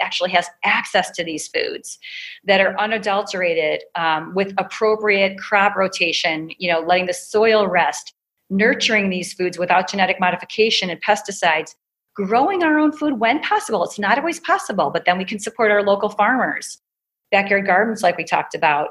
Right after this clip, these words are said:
and really connecting with nature inspires me to, to, to know that I can eat a, a piece of fruit and we can, we can pick, we can pick an apple from the tree and it bears fruit. This tree will bear fruit that can sustain us for life,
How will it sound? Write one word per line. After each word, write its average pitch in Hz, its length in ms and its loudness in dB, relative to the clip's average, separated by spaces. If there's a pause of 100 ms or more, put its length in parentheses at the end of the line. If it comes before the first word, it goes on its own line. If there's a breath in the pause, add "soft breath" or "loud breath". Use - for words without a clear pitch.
(100)
and 214 180 -2
really 277 220 0
connecting 214 600 -2
with 185 180 0
nature 185 720 0 (420)
inspires 233 640 0
me 175 220 -4
to, - 160 -18
to, 226 280 -2
to - 140 -4
know 247 460 2
that 220 180 2
I 208 120 0
can 220 260 -8
eat 196 440 -2
a, 185 100 2 (100)
a 180 260 4
piece 202 180 -6
of 196 100 0
fruit 170 420 0 (480 loud breath)
and 185 400 2 (140)
we 196 140 -2
can, 202 160 -4
we 233 80 0
can 226 200 0
pick, 381 300 -4
we 254 100 0
can 254 140 -2
pick - 180 0
an 330 100 -2
apple 247 320 2
from 208 220 0
the 196 80 -2
tree 175 500 0 (420)
and 190 560 2 (420)
it 220 220 2
bears 294 380 2
fruit. 214 280 0
This 196 160 -2
tree 285 200 0
will 240 140 2
bear 202 240 2
fruit 202 260 0
that - 140 -2
can 190 120 -4
sustain 202 480 -2
us 196 180 -2
for 180 180 2
life, 175 320 0